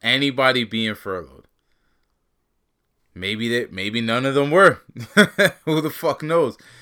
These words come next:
Because a lot of the reports are that, you know, most of the talent they got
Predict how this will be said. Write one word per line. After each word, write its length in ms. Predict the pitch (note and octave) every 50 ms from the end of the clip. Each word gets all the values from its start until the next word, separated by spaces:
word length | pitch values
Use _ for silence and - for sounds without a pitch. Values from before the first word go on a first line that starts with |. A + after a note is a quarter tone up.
| - - _ _ _
Because 360 | B2 A#2 - C3 A#2 A#2 G#2+
a 300 | A2+ F#2 G2 G#2+ G#2+ G#2+
lot 260 | G#2+ A2 A#2+ C3 C3+
of 60 | C#3+
the 60 | D3 C#3
reports 460 | C3+ B2+ - - D3 D3 D3 C#3+ -
are 160 | C#3 B2 A#2+
that, 140 | A#2 A2+ A2+
you 140 | A2 A2 A2
know, 280 | G#2+ G2+ G2 G2 F#2 A#1
most 320 | B1 G2 G#2+ A2+ A2 -
of 40 | B2
the 80 | A2 A2
talent 380 | - - B2 A#2 A2+ A2+ A2
they 100 | - A2
got 360 | G#2 G#2+ A2 G#2 G#2 G2+ F#2+